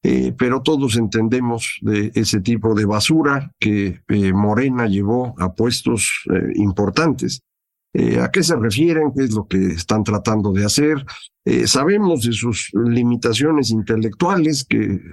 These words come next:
les permiten sostenerse en el puesto simplemente, eh,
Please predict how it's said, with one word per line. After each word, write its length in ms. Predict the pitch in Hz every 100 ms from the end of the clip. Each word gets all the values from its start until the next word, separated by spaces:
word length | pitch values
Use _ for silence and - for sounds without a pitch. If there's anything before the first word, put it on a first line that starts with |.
| - -
les 220 | 98 95
permiten 760 | - 110 123 139 147 131 117 92
sostenerse 680 | - 101 113 117 147 147
en 80 | 120
el 160 | 110 101
puesto 340 | 151 147 143
simplemente, 840 | 117 165 170 135 123 143 139 156 - _ _ _ -
eh, 300 | - 110